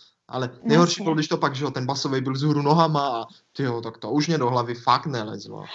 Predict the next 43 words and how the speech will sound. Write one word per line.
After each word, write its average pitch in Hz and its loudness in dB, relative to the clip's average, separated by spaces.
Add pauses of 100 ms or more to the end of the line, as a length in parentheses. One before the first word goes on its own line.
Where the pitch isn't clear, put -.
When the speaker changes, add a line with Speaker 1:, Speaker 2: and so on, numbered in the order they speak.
(140)
Speaker 2:
Ale 254 6
mě 254 8
to 247 4
bylo 226 6
posunuté, 240 2
že 196 -6
ano? 180 -8
To 190 -10
Speaker 1:
No 208 -4
Speaker 2:
bylo 180 2
Speaker 1:
tak 202 -6
Speaker 2:
C, 294 6
Speaker 1:
to 254 4
Speaker 2:
bylo 220 6
H, 190 6
Speaker 1:
šílené. 269 4
Speaker 2:
nebo 294 0
jaksi. 294 0
Speaker 1:
To 311 -8
Speaker 2:
No, 254 0 (200)
no, 285 -4
no, 214 -4
to 269 -4
Speaker 1:
šílené. 214 -2
Speaker 2:
bylo 196 -2
jako, 190 -4 (160)
hm, 196 -8 (100)
Speaker 1:
A 160 2
pak, 240 0
co 349 -4
Speaker 2:
hm. - -2
Speaker 1:
teda 269 2
pro 226 -2
mě 247 -6
bylo 202 -4
úplně 233 -4
nejtěžší, 127 -2
když 123 -6
už 131 -6
jsme 127 -6
u 127 -4
Speaker 2:
Ano. 127 4 (100)
Speaker 1:
toho, 180 -12